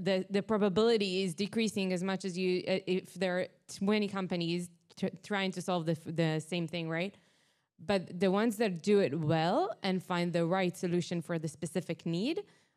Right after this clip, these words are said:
are the ones that will succeed in the end. And you can say it about anything. Competition, from where I'm standing, is a, a healthy thing to create innovation. Um, so this is for the second part. And for the first part of valuations, I think being in Europe is a privilege compared to the U S, because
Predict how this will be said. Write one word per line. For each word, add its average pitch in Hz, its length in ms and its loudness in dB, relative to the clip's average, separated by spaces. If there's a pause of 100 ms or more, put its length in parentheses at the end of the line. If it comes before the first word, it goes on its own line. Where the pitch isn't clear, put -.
(120)
are 208 120 2
the 202 100 2
ones 196 220 2
that 190 120 2
will 180 140 4
succeed 175 400 -2
in 170 140 2
the 160 100 0
end. 220 240 0 (140)
And 202 160 0
you 196 80 0
can 202 100 2
say 208 160 2
it 190 60 2
about 170 240 0
anything. 156 360 -2
Competition, 208 680 -2 (340)
from 160 400 0 (260)
where 180 300 2
I'm 170 160 0
standing, 202 360 0
is 180 120 0
a, 160 220 0
a 180 100 0
healthy 170 380 0
thing 190 400 -2 (340)
to 202 140 0
create 180 420 2
innovation. 156 720 0 (640)
Um, 175 400 0
so 208 160 2
this 202 200 4
is 220 140 0
for 196 160 2
the 180 80 4
second 170 320 0
part. 156 280 -2 (360)
And 202 160 2
for 226 140 2
the 254 80 4
first 311 280 2
part 247 220 4
of 196 120 4
valuations, 185 800 2
I 190 180 2
think 196 300 2
being 214 240 2
in 180 100 2
Europe 185 320 0
is 170 160 2
a 180 60 0
privilege 208 760 2
compared 185 420 -2
to 185 60 -2
the 180 140 2
U 175 160 4
S, 180 540 0
because 190 420 0